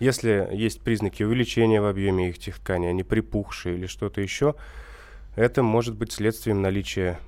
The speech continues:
промежностной грыжи, и это может являться причиной затрудненной дефекации. Второе — это корм, который она ест.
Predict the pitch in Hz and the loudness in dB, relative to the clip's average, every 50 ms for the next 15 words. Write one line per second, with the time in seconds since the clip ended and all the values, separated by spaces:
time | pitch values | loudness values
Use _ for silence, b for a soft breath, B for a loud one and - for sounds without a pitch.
0 | - - 101 101 101 104 98 90 - 95 87 - - 92 90 101 101 123 143 139 | -6 0 2 2 4 4 2 0 -2 -4 -6 -4 -4 -4 -2 0 0 0 0 0
1 | 131 131 117 90 98 101 104 101 107 110 - 107 98 104 110 - - 104 98 95 | 0 0 0 2 0 0 2 2 2 2 0 0 0 0 -2 -2 -4 -4 -2 0
2 | 104 104 - - - - 101 95 - - - 107 110 110 107 104 98 98 - - | -2 -2 -2 -4 -4 -2 -2 -2 -2 -4 -2 0 2 2 2 2 0 -4 -8 -12
3 | 98 95 95 - 101 90 87 98 95 92 95 92 90 92 87 - 98 - - 90 | -8 -8 -4 -4 -4 -4 -2 -2 0 0 0 -2 -4 -6 -8 -8 -8 -6 -4 -6
4 | 87 - - - - - - - 104 107 120 143 160 160 139 127 - - 123 117 | -6 -6 -12 -14 -16 -12 -4 -2 0 2 4 4 4 4 4 2 4 2 2 2
5 | 110 b b b b b b b b - - - - - - - - - - - | 2 b b b b b b b b -20 -20 -20 -20 -20 -20 -20 -20 -20 -20 -20
6 | - - - - - 127 110 95 87 82 - 92 85 - 85 85 82 85 82 82 | -20 -20 -8 0 4 4 4 4 2 -2 -6 -6 -6 -6 -6 -4 -4 -4 -4 -4
7 | 85 85 82 80 80 - | -4 -6 -6 -8 -10 -14